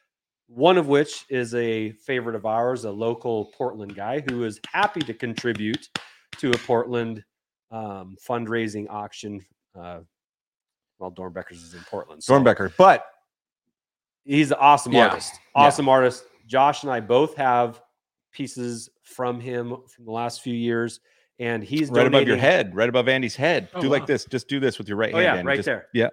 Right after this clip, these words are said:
Speaker 2: yeah.
Speaker 1: That thing right there.
Speaker 2: Yeah, that's a
Speaker 1: That
Speaker 2: cantina.
Speaker 1: That's a cantina shot from Jason W. Chrisman. He is donating three, count 'em, three prints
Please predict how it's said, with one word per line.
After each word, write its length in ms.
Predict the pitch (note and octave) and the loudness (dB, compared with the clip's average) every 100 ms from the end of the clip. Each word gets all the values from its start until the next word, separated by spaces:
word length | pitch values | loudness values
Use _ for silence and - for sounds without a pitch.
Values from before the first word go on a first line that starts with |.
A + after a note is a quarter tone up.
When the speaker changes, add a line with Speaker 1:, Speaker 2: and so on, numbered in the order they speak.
| - | -6
Speaker 2:
yeah. 160 | C3 B2 | -6 -4
Speaker 1:
That 220 | C#3 D3 | -4 -4
thing 180 | D#3 C#3 | -6 -4
right 220 | C#3 C3 C#3 | -4 -6 -6
there. 300 | A#2 G#2 _ _ _ | -10 -10 _ _ _
Speaker 2:
Yeah, 200 | F#2+ C3 - _ - | -6 -6 -8 _ -8
that's 140 | B2 | -6
a 40 | C#3+ | -4
Speaker 1:
That 40 | |
Speaker 2:
cantina. 720 | A#2+ G#2+ - C3+ C#3 C#3 C#3+ _ | -6 -8 -8 -6 -4 -4 -6 _
Speaker 1:
That's 200 | C3 C3+ | -16 -16
a 40 | B2+ | -14
cantina 560 | - B2+ B2 F3 F3 | -12 -12 -10 -6 -6
shot 400 | E3+ E3+ C#3+ C#3 - _ _ _ | -4 0 0 0 -4 _ _ _
from 440 | B2 A#2+ A#2 G#2+ A2+ | -6 -4 -4 -8 -12
Jason 500 | G#2+ B2 B2+ B2+ A#2 - G2 | -12 -10 -10 -12 -16 -18 _
W. 320 | G#2 G#2 G2+ | -14 -12 -16
Chrisman. 560 | _ E3 - E3 D#3 D3+ _ _ | _ -16 -12 -8 -8 -10 _ _
He 140 | F3 G#3 | -8 -6
is 120 | D#3+ | -4
donating 640 | D3 C#3 C3+ C3 B2+ A2+ - _ _ _ _ _ _ _ | -2 -2 -2 -2 -4 -6 -14 _ _ _ _ _ _ _
three, 520 | - D3+ A2+ D2 _ _ _ | -12 -8 -8 -10 _ _ _
count 220 | A2+ A2+ | -10 -8
'em, 240 | A2+ A2+ A2 | -8 -10 -16
three 760 | _ B2+ D3+ D#3+ G#2 F#2 C#3 _ _ _ | _ -8 -4 -4 -6 -10 -16 _ _ _
prints 560 | - A2 G#2+ - - | -6 -6 -6 -10 -20